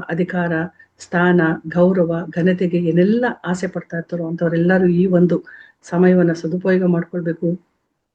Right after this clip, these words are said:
ಮಂತ್ರ ಜಪ ಮಾಡ್ಕೊಳ್ಬೇಕು, ಹಾಗೆ ಮಿರರ್ ಟೆಕ್ನಿಕ್ ಅನ್ನ ಮಾಡ್ಕೊಳ್ಬೋದು, ವಾಟರ್ ಟೆಕ್ನಿಕ್ ಅಂತ ಹೇಳ್ತೀವಿ ಅದನ್ನ ಮಾಡ್ಕೊಳ್ಬಹುದು,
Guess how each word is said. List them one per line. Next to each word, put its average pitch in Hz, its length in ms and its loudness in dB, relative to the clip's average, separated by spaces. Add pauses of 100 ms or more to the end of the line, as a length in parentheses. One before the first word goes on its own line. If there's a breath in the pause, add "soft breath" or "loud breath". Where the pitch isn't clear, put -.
ಮಂತ್ರ 180 340 4
ಜಪ 180 240 0
ಮಾಡ್ಕೊಳ್ಬೇಕು, 170 680 -2 (180)
ಹಾಗೆ 185 320 0
ಮಿರರ್ 175 380 2
ಟೆಕ್ನಿಕ್ 180 360 -4
ಅನ್ನ 185 120 4
ಮಾಡ್ಕೊಳ್ಬೋದು, 170 640 0 (440 soft breath)
ವಾಟರ್ 175 320 -2
ಟೆಕ್ನಿಕ್ 185 360 -2
ಅಂತ 180 140 2
ಹೇಳ್ತೀವಿ 170 340 -2
ಅದನ್ನ 175 240 0
ಮಾಡ್ಕೊಳ್ಬಹುದು, 175 680 -2